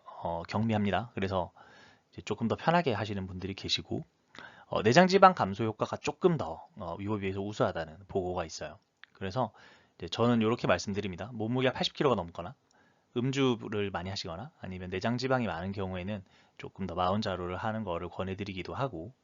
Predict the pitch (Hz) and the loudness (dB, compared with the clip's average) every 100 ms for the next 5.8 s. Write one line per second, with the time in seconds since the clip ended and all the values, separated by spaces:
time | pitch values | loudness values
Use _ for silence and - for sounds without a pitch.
0 | - - - _ - - 131 139 151 - | -20 -20 -20 _ -18 2 8 12 10 8
1 | 151 131 110 101 - 143 147 147 147 127 | 2 2 2 0 -4 0 0 0 -2 0
2 | 113 95 82 - 95 101 147 107 98 95 | -2 -2 -6 -6 -6 -6 -10 -12 -10 -8
3 | 95 92 92 87 - 131 131 127 131 110 | -6 -6 -8 -8 -6 -4 -2 0 0 0
4 | 98 113 110 113 104 101 107 104 131 110 | 2 0 0 -2 -2 0 0 0 0 -2
5 | 92 90 92 92 85 87 90 110 | -4 -8 -8 -8 -8 -6 -4 -6